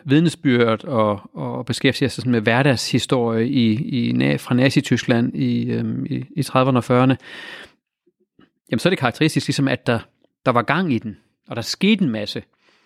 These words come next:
Og fascismen er jo netop sjov, fordi det, den gør, det er, at den på en eller anden måde ligesom uddelegerer magt til, hvad vi kan, kan kalde den lille suveræn.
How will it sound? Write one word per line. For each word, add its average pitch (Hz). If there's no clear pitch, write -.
Og -
fascismen 160
er 127
jo 127
netop 156
sjov, 180
fordi 165
det, 165
den 151
gør, 127
det 147
er, 135
at -
den 135
på -
en 151
eller 139
anden 139
måde 135
ligesom 135
uddelegerer 143
magt 113
til, 127
hvad 139
vi 131
kan, 127
kan -
kalde 117
den 123
lille 151
suveræn. 117